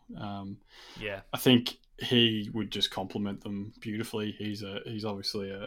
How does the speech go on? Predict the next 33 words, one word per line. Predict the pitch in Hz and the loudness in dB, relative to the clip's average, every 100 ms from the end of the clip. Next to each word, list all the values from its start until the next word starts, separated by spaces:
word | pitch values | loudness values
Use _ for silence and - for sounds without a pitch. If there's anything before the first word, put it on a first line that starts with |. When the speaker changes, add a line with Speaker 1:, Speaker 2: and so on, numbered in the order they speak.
| - | -8
Speaker 1:
a | 110 | -4
mid | 107 104 | 0 -2
forward, | - 110 107 117 117 - - 135 | 0 2 4 2 -2 -10 -16 -10
um, | 107 101 101 104 - _ - - - - _ _ _ _ | -8 -8 -10 -12 -16 _ -14 -14 -20 -20 _ _ _ _
uh, | - - - - - | -6 -4 -6 -8 0
coming | 117 | 2
back | 101 101 | 4 2
from | - 104 | 0 -2
an | |
A | 98 98 | 0 2
C | - 95 | 0 0
L. | 101 101 98 95 - - | -2 -2 -2 -6 -10 -8
So, | - 104 | -6 -4
you | 98 170 165 98 | -6 -6 -10 -10
know, | 107 | -6
he, | 107 110 113 | 0 0 4
he | 117 | 4
was | 110 | 4
being | - 110 | 6 4
talked | - 117 110 | 8 6 6
about | 104 98 98 | 0 0 -2
as | 104 | -2
the | |
number | 98 98 | -2 -2
one | 95 95 | -4 -4
pick | 110 - | -6 -6
until | 98 - | -10 -8
he | 98 | -10
did | 98 | -10
his | 98 98 | -10 -10
A | 95 | -6
C | - - | -6 -4
L, | - - | -8 -10